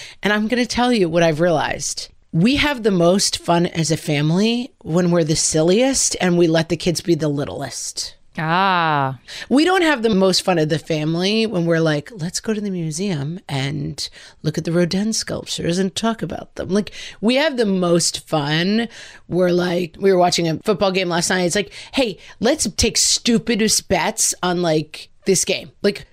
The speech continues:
Speaker 1: who's gonna be the lowest number to fall down first?" Whatever. Just, and we were
Speaker 2: <laughs>
Speaker 1: racking up and throwing money at each other and just being totally stupid.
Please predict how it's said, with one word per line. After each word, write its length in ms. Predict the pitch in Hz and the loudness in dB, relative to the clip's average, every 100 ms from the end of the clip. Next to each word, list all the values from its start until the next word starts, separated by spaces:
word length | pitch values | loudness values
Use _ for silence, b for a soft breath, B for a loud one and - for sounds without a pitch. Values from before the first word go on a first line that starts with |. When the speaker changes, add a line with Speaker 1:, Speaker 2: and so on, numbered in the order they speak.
| - | -8
Speaker 1:
who's 420 | - 254 262 - | 2 6 6 4
gonna 320 | 254 240 233 | 2 2 2
be 380 | 185 214 202 196 | 0 0 2 2
the 140 | 185 | 2
lowest 420 | 175 170 175 175 185 | 4 6 4 4 2
number 240 | 170 156 | 2 0
to 40 | |
fall 220 | 151 170 160 | 0 2 2
down 200 | 156 156 | 2 0
first?" 280 | 151 - | -2 -2
Whatever. 480 | 202 262 262 262 208 | 0 2 2 2 2
Just, 220 | 185 254 - | 0 -2 0
and 140 | 226 | 0
we 140 | 240 240 | 2 4
were 260 | 240 233 - | 2 0 -4
Speaker 2:
<laughs> 40 | |
Speaker 1:
racking 1000 | 208 190 233 208 196 196 175 214 226 208 | -2 2 4 4 4 2 0 -2 0 2
up 200 | 190 202 | 0 0
and 100 | 165 | -2
throwing 320 | 165 185 196 | 2 2 4
money 260 | 175 180 185 | 4 4 4
at 80 | |
each 200 | 180 175 | 2 2
other 220 | 196 180 180 | 0 2 0
and 120 | 165 | 0
just 140 | 175 | -2
being 200 | 214 185 | -2 -2
totally 440 | 165 175 170 170 165 | 0 2 4 4 4
stupid. 920 | - - 165 165 180 208 233 247 | 0 0 2 2 4 4 4 4